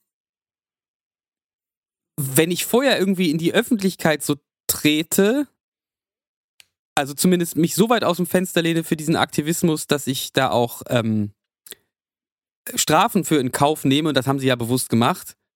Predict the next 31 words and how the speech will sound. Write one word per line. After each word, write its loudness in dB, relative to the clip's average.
dann 0
muss -2
ich -8
doch -2
damit 0
rechnen, 0
dass -2
das -4
danach -2
beäugt 0
wird. 0
Das -4
finde -4
ich -6
halt 0
irgendwie, -4
vielleicht 0
sind -2
die 2
auch 2
einfach 2
dann -4
halt -4
noch -6
so 0
sehr 0
jung 2
oder -2
so. -10
Ähm, -4
ja. -4